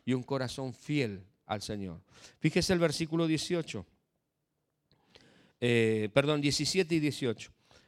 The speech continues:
Dice, y él, Gedeón, le respondió al Señor,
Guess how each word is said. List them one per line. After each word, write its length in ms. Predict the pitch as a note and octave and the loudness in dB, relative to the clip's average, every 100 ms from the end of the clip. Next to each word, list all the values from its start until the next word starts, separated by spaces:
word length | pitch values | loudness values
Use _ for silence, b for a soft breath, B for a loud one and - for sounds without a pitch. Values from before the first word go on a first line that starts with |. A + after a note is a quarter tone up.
| b b - | b b -2
Dice, 240 | C#3 D#3+ - | 0 0 0
y 200 | E3+ G3+ | 6 8
él, 400 | A#3 F3 G#3+ - _ | 8 8 2 -8 _
Gedeón, 600 | - C3+ C#3 E3+ D3+ C#3+ D#3 _ | -2 0 4 4 4 0 -6 _
le 220 | A#2+ C3 | -2 0
respondió 560 | B2+ C#3+ - C#3 C#3 E3 | 0 0 0 0 2 2
al 100 | D#3 | 2
Señor, 480 | - C#3 C#3 A#2+ | 0 0 0 -2